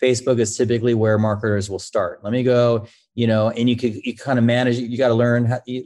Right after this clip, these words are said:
use the tools, manage it yourself. But, uh, but typically most marketers, they hit a point where, where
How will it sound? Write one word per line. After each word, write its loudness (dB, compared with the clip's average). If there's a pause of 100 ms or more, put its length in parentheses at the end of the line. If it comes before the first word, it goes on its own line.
use 0
the -4
tools, -2
manage 2
it -2
yourself. 0 (280)
But, 2
uh, 0
but -2
typically 2
most 2
marketers, 0
they 0
hit 0
a -4
point -2
where, 0 (100)
where 0